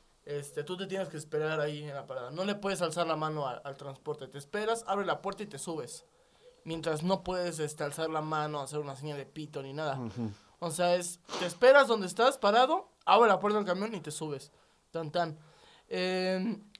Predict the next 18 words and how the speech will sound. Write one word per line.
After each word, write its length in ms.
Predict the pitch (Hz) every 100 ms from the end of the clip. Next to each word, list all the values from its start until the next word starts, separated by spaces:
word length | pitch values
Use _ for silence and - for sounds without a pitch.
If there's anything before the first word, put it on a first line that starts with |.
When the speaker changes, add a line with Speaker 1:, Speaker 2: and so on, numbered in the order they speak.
| _ _
Speaker 1:
fíjense 560 | - 220 220 214 202 208
que 460 | 170 165 160 175 185
son 200 | - 202
costumbres 600 | 202 208 208 202 196 202
que 160 | - 165
todo 380 | 156 196 190 196
país 260 | 175 165 170
tiene. 480 | - 160 165 233 233
No 340 | 185 175 170
significa 400 | 170 180 156 170 165
que, 100 | 170
¡ay, 140 | 233
qué 100 | 311
mamones! 600 | 320 311 294 285 254 196
No. 240 | 196 175 - _ _ _ _
Se 160 | - 190
llama 180 | 190 202
educación, 560 | 180 175 156 180 156